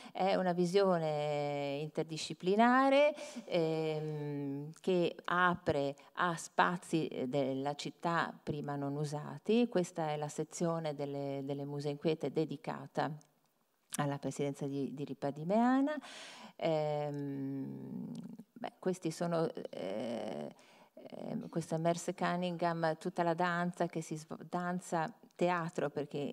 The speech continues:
all'epoca le attività di danza rientravano ancora nell'ambito del settore teatro in piazza San Marco,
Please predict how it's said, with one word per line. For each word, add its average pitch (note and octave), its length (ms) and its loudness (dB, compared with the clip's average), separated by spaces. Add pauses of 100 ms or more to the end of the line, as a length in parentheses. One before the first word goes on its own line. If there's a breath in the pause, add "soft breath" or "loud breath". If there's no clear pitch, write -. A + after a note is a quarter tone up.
all'epoca E3 920 0
le D3+ 160 -6
attività D#3 360 -4
di D#3 140 -4
danza D#3+ 380 -2
rientravano D#3 460 -4
ancora D#3 340 0
nell'ambito D3+ 480 -4
del D3 120 -4
settore D3+ 440 -4
teatro F3+ 640 0
in D3 120 -10
piazza - 280 -10
San G#3 240 -6
Marco, A3+ 640 4